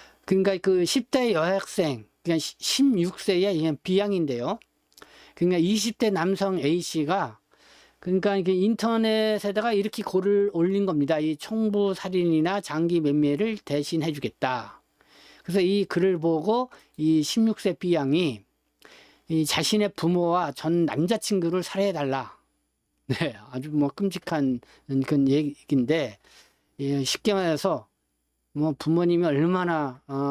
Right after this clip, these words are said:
원망스러웠으면은, 어, 이렇게 부모님을 살해해달라.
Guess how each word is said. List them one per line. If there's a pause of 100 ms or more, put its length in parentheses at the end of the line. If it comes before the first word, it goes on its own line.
원망스러웠으면은, (260)
어,
이렇게
부모님을
살해해달라.